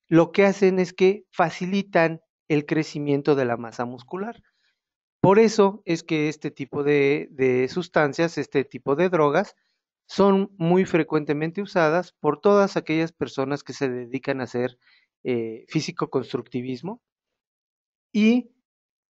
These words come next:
muchos de ellos creen que los efectos que produce el consumo de estas drogas no son tan dañinos. Sin embargo, eh, hay estudios científicos que demuestran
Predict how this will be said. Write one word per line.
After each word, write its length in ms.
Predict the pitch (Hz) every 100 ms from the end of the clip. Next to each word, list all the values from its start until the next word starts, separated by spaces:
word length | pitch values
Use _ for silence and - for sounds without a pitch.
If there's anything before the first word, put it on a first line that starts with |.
| _ _ _ _ _ _ _ _ _ 208
muchos 340 | 226 226 208
de 80 | 208
ellos 300 | 208 208 -
creen 360 | 208 208 208 202 _
que 120 | 143
los 200 | 139 131
efectos 440 | 143 170 170 175
que 100 | -
produce 480 | 147 135 131 139 160
el 100 | 139
consumo 480 | - 110 131 120 123
de 80 | 135
estas 260 | 135 196
drogas 440 | 208 180 160 196 - _ _ _ _
no 200 | 170 202
son 280 | 196 208 208
tan 380 | 185 180 180 - _ -
dañinos. 720 | 185 196 226 233 220 220 _
Sin 260 | - 156 156
embargo, 520 | 165 170 170 202 240 _ _ _ _ _
eh, 320 | 135 123 123 -
hay 200 | 180 190
estudios 760 | - 185 170 160 170 165 - -
científicos 800 | - 123 131 139 143 - 147 -
que 100 | 139
demuestran 720 | 139 185 220 220 165 160